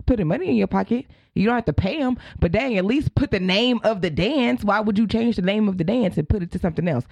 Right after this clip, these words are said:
It's just like, give credit where credit is due, and that's, and I don't understand that about Fortnite. I don't. How would you take somebody's dance moves, charge somebody, let their avatar do it, and not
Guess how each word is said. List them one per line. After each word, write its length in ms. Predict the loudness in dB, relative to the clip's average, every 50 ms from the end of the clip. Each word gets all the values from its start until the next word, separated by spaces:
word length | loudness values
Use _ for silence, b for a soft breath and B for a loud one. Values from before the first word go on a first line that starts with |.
| B B B B
It's 120 | -2 -2
just 120 | 0 0 0
like, 160 | 0 -2 0
give 240 | 0 -2 -2 -2 -4
credit 260 | -2 -2 0 0 0
where 140 | 0 -2 -4
credit 320 | -2 -2 -2 0 0 0 -2
is 120 | -2 0
due, 180 | 0 0 2 2
and 120 | 2 2
that's, 240 | 0 0 -2 -4 -8 B B B B B
and 140 | -2 0 0
I 80 | 2
don't 160 | 2 0 0 0
understand 520 | 0 0 -2 -2 0 0 0 2 2 2
that 200 | 2 2 0 0
about 380 | 0 0 0 0 0 0 -2 -4 -8 -10
Fortnite. 580 | -6 -4 -4 -4 -2 -4 -6 -6 -8 -12 B B B B B B B
I 80 | -2 -2
don't. 240 | 0 0 -2 -4 -10 _ -20 _ _ _ _ _ 0
How 180 | 0 2 2 2
would 140 | 2 2
you 80 | 0 2
take 240 | 2 2 0 0 0
somebody's 380 | -2 0 0 0 0 0 0
dance 340 | 0 -2 -2 -2 -4 -4 -2
moves, 400 | -2 0 0 0 0 -2 -4 -4
charge 300 | -2 0 2 2 0 0
somebody, 420 | 0 -2 0 0 0 2 2 2 0
let 200 | 0 0 0 0
their 140 | -2 -2 2
avatar 440 | 0 2 2 2 2 2 2 2 2
do 200 | 2 2 2 2
it, 60 | 2
and 120 | 2 2 2
not 180 | 0 0 0